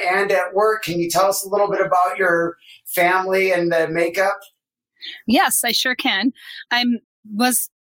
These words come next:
Speaker 2: pretty much raised, born and raised here in rural Nebraska, so kind of in the middle of nowhere for some of you all from the bigger cities.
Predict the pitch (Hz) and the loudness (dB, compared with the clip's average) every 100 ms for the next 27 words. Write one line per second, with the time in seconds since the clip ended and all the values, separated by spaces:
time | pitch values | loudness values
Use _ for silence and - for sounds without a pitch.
0 | _ - 330 311 302 - 233 240 247 - | _ 0 2 4 2 0 0 0 -2 -2
1 | 240 262 269 240 233 - - 254 240 202 | 0 2 2 0 -2 -4 -2 0 0 0
2 | 220 233 202 208 190 - 208 160 165 - | -2 -2 -2 -2 -2 -4 -4 -4 -4 -6
3 | 185 - 208 226 233 233 233 220 214 220 | -6 -2 0 2 0 0 0 -2 0 0
4 | 208 185 - 208 202 196 185 196 190 196 | 0 -2 -2 -4 -4 -6 -4 0 0 0
5 | 220 202 190 190 190 202 185 180 - | -2 0 -2 -2 -2 -2 -2 -2 -4